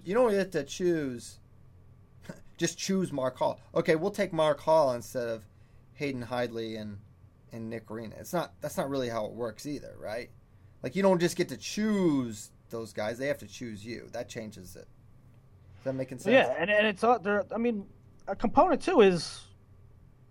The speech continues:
Speaker 2: how well it works for the program. What's more important for the program? I mean, you can't, you can't deny that N C State, the class, is more important to their program than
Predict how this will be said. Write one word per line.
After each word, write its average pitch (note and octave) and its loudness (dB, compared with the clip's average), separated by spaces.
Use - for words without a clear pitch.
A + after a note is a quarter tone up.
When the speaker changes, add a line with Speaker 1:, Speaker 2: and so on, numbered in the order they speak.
Speaker 2:
how G3+ 8
well G#3+ 10
it E3 2
works G3 0
for - -4
the F3 2
program. F3+ 2
What's G#3 2
more G#3 4
important A3+ 6
for E3 2
the D3 0
program? D#3+ 2
I F3+ 2
mean, G#3 2
you B3 2
can't, D#4+ 6
you G#3+ -2
can't C#4 4
deny D#3+ 6
that E3+ 2
N A#3 4
C A#3+ -2
State, F3+ 2
the E3+ -4
class, F#3 6
is G#3+ 6
more B3+ 10
important C4 4
to G#3 -2
their G#3+ 4
program F#3 2
than D#3 0